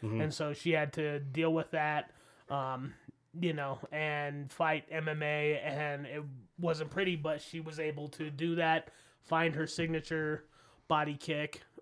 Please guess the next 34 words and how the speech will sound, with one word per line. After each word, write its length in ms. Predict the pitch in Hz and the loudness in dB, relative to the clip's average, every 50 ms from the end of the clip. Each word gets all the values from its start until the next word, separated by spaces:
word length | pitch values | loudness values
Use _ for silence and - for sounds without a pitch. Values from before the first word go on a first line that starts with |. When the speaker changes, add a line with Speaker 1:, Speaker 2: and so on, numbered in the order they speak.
| - | -8
Speaker 2:
um, 280 | 143 143 139 135 135 135 | -6 -6 -4 -6 -6 -6
put 200 | - - 170 156 | -4 -2 0 0
her 140 | 156 151 147 | 0 0 2
out, 300 | 147 147 143 143 143 143 | 2 4 2 2 2 0
and 120 | 156 151 | -4 -6
become 460 | 143 143 - - - 151 147 143 143 139 | -6 -8 -8 -4 -2 -2 -2 -2 -4 -4
that 200 | 143 135 139 - | -6 -6 -6 -8
three-time 600 | - 151 147 143 - 151 143 143 143 135 143 127 - | -8 -8 -8 -6 -6 -6 -4 -4 -6 -6 -8 -10 -8
champion. 600 | - - 165 156 151 - 156 147 139 131 135 - - - - - - - - | -4 -2 0 0 0 -2 -4 -6 -6 -8 -10 -14 -16 -20 -20 -20 -20 -14 -8
And 720 | - 143 147 143 143 143 139 139 139 139 139 139 139 139 135 - _ _ - - - _ _ _ _ _ _ _ _ _ _ _ - - 135 | -4 -2 -2 0 0 0 0 0 0 -2 -2 -4 -6 -8 -10 -12 _ _ -20 -20 -20 _ _ _ _ _ _ _ _ _ _ _ -12 -6 0
that 420 | 131 165 165 165 170 170 - - - | 4 6 8 10 10 8 8 4 -2
mixed 400 | 170 170 170 160 165 - - 165 | 0 2 2 2 0 -2 -2 0
with 340 | 165 151 147 143 143 - - | 2 2 2 2 0 -2 -2
every, 420 | 160 160 160 160 170 170 165 - - - - | -2 -2 0 2 2 2 2 0 -2 -4 -6
her 160 | - - 170 160 | -2 -2 0 0
mounting 480 | 151 151 151 160 170 160 - 160 151 | 2 2 2 2 2 2 0 -2 -2
success 560 | - - 143 - - - 170 156 147 135 - | -4 -6 -8 -8 -4 0 0 2 2 0 -2
that 140 | - 117 139 | -6 -8 -8
she 140 | - - 160 | -6 -4 -4
had 160 | 147 139 127 | -4 -4 -2
built 280 | 120 156 156 151 147 170 | -2 -2 -2 0 0 0
up 180 | 156 147 - - | 0 0 0 0
over 280 | 147 160 160 151 156 | 0 0 0 0 0
the 120 | 147 135 147 | -2 -2 -2
year 300 | 151 156 151 147 139 135 | 0 0 0 0 -2 -2
for 140 | - - 147 | -4 -6 -6
it 80 | 143 | -6
to 80 | - - | -6 -6
get 160 | 139 147 - | -8 -6 -6
to 80 | - 156 | -4 -2
that 240 | 151 143 135 135 | -2 -2 -2 -2
point. 380 | - - 175 165 160 147 139 - - - | 0 0 2 2 2 0 -2 -6 -8 -6
Um, 380 | 156 156 151 147 139 139 135 127 - _ _ - - _ _ _ _ _ _ _ _ _ _ _ _ _ - | -2 0 0 0 0 -2 -6 -8 -12 _ _ -20 -20 _ _ _ _ _ _ _ _ _ _ _ _ _ -12
Strickland, 720 | - - - - 196 208 202 - 208 202 196 190 196 185 147 | -10 -8 -4 0 0 0 2 2 4 6 6 6 4 2 0